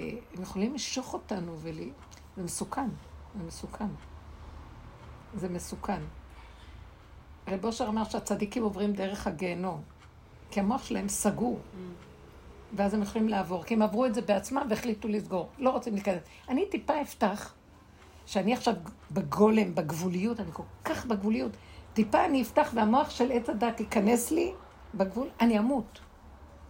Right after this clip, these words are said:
Speaker 1: הבלבולים שם, הכאבים שם, הפרשנות והמשמעות, כאשר הרגישות שלי עלתה למדרגה שאי אפשר לתאר בכלל.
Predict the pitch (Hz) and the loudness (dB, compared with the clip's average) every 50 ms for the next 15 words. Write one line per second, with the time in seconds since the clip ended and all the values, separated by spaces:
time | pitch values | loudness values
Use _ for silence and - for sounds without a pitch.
0 | - - - - - - 226 196 180 214 233 226 190 202 220 226 247 262 262 226 | -20 -20 -20 -20 -6 -4 -2 0 4 4 4 4 4 4 2 2 2 0 -2 0
1 | - 240 220 202 214 - - 214 208 - - 240 226 214 202 190 247 269 277 - | 2 4 4 4 2 2 0 -2 -2 2 4 6 6 6 4 4 2 2 0 0
2 | - 240 214 208 214 - - 226 233 247 233 226 220 - - - - - - - | 0 0 2 2 0 0 -2 -2 -2 -2 -4 -6 -6 -10 -16 -20 -20 -20 -20 -20
3 | - - - - - - - - 254 247 220 - 254 247 254 285 262 220 262 240 | -20 -20 -20 -20 -20 -20 -2 0 0 0 2 2 4 4 4 4 4 4 4 4
4 | 240 247 240 - 254 262 269 - - 226 220 - 233 208 226 226 185 214 226 - | 4 2 2 2 2 2 2 2 2 4 4 4 6 6 6 6 6 4 4 4
5 | - 320 - - 320 254 247 233 226 220 220 - 277 269 269 269 240 240 233 - | 2 2 2 2 2 4 6 4 4 4 4 6 6 6 6 4 4 4 2 4
6 | 220 233 220 262 269 262 - 349 311 220 - - 233 233 226 214 208 - 214 208 | 2 4 4 4 2 2 2 0 0 0 2 0 0 2 0 -2 0 0 0 0
7 | 214 214 - - - - | 0 -2 -2 -2 -2 -2